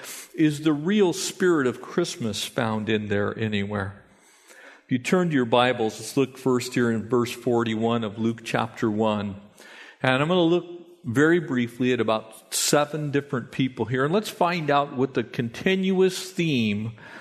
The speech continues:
the real spirit is in the lives of these seven people. If you look there in verse forty-one, and it shows us first Elizabeth. And then when Elizabeth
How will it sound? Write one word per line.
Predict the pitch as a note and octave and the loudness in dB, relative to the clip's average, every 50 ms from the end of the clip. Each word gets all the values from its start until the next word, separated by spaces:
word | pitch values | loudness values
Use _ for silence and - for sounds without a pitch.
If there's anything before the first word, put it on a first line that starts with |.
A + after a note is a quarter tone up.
| - _ | -10 _
the | - C#3 C3 C3 | 0 2 2 2
real | C#3 D3 F3 G3+ G3 F3+ D3+ C3+ | 2 2 2 4 4 4 4 2
spirit | - - - - - - - G#3 G3+ F3+ C#3 A#2+ A#2 - | 0 -4 -6 -6 -4 0 4 4 6 6 6 4 4 2
is | - C3+ A#2+ A2+ G#2+ G#2+ A#2+ A#2 - - - - - - - - - | 2 2 4 4 4 2 0 -2 -4 -8 -8 -10 -14 -20 -20 -8 -2
in | - C#3 C3 C3 | 0 0 2 4
the | C3 | 4
lives | B2+ B2 B2+ C3 C3+ C#3 D3 D3+ C#3+ C3+ | 4 4 4 2 2 2 0 -2 -2 0
of | C#3+ C3+ A#2 A#2 | 0 0 0 0
these | B2+ B2+ B2+ A#2 | -2 -2 -2 -2
seven | - - - B2+ A#2+ A#2+ B2+ A#2 A2+ | -2 0 0 0 0 0 -4 -4 -4
people. | A2+ - - A#2+ A#2+ A#2 - A#2 G#2 F#2+ G2 - - - - _ _ _ _ _ _ _ _ - - - _ _ _ _ _ _ - - _ _ _ _ _ _ _ _ _ _ _ _ _ _ _ _ _ - | -4 -2 0 0 0 -2 -2 -4 -4 -4 -6 -14 -20 -20 -20 _ _ _ _ _ _ _ _ -20 -20 -20 _ _ _ _ _ _ -20 -20 _ _ _ _ _ _ _ _ _ _ _ _ _ _ _ _ _ -4
If | B2 A2+ B2+ | -2 0 2
you | C#3+ C3+ | 4 4
look | C#3+ D#3+ E3 E3 | 4 4 4 4
there | - E3 D3 C#3 | 4 4 4 4
in | C#3 C3 | 4 2
verse | C#3+ C#3 C3+ - | 2 0 0 0
forty-one, | - - - D3 C#3+ C#3 C#3 C3+ B2+ C3+ C3+ C3+ C#3 C#3+ D3+ | -2 0 2 4 4 4 4 4 4 4 4 4 4 2 2
and | D3+ C3+ | 0 0
it | B2+ B2 - | 0 0 0
shows | - - D#3 D3+ D3 - D#3 | 2 4 4 4 4 2 0
us | C3+ | -2
first | - - - D#3 D#3 D3+ - - | -2 0 2 2 2 2 2 2
Elizabeth. | D#3+ D3+ D3+ D#3+ E3 D#3+ C#3+ C#3 A2 A2 A#2 A#2 - | 2 2 4 4 4 2 2 0 2 2 2 2 2
And | D3+ D3 | 2 2
then | D#3 E3+ E3 D#3+ D#3+ C#3+ - | 2 2 2 0 -4 -6 -2
when | - D3 F3 F3 | 2 4 4 6
Elizabeth | E3+ E3 E3+ F#3+ G#3+ G#3 - F3+ D#3 B2+ B2+ B2 B2 - | 6 6 8 8 6 6 4 2 4 4 4 2 2 -2